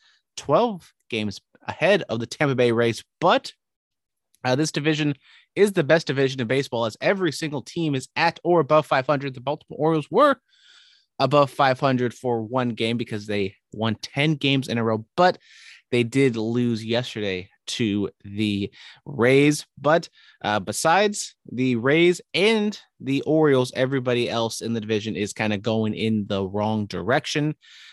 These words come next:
Um, the Yankees have slipped recently. They are playing the Red Sox right now in the Bronx. Red Sox took game one of that one yesterday. Uh, but the Yankees, Red Sox,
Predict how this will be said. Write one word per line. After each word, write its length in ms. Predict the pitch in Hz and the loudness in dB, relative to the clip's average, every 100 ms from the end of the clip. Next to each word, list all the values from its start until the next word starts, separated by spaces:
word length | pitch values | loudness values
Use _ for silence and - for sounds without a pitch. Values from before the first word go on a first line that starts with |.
| _ - | _ -4
Um, 240 | 107 101 | -2 -2
the 100 | 101 | -2
Yankees 440 | 110 143 - 143 | 0 2 2 0
have 180 | 139 123 | 0 -2
slipped 420 | - - 131 127 | -4 -2 -2 -2
recently. 760 | 110 113 123 - 127 120 117 120 - - - | -6 -4 -4 -2 -2 0 0 -4 -12 -20 -10
They 320 | 101 110 107 | 0 2 2
are 200 | 78 101 - - - - | 0 -4 -6 -18 -20 -10
playing 440 | 113 107 104 101 | -2 0 0 0
the 140 | 95 92 | -2 0
Red 220 | 131 156 | 0 2
Sox 320 | 156 143 - | 0 0 0
right 120 | 123 | 0
now 240 | 120 117 - | 2 0 -2
in 360 | 143 160 160 156 _ | 0 2 2 -2 _
the 180 | 117 120 | -4 -4
Bronx. 420 | 110 123 123 117 | 0 0 0 -2
Red 220 | 110 110 | -4 -4
Sox 260 | - 107 - | -2 -4 -4
took 220 | - 107 - | -6 -4 0
game 260 | 104 104 | 0 0
one 380 | 110 117 113 110 _ _ _ _ _ _ _ _ | 2 2 2 0 _ _ _ _ _ _ _ _
of 140 | 113 104 | -6 -2
that 200 | 107 95 | 0 0
one 300 | 107 104 104 | -2 -2 -6
yesterday. 640 | 101 104 - 104 101 98 - _ - - _ | -6 -6 -4 -4 -2 -2 -6 _ -20 -20 _
Uh, 200 | 101 104 | -4 -2
but 320 | 98 104 95 _ | -2 -2 -4 _
the 160 | - 104 | -8 -4
Yankees, 640 | 104 131 175 160 170 135 131 | 2 4 4 4 2 2 0
Red 180 | 131 | 0
Sox, 300 | - 127 123 | 2 -2 -2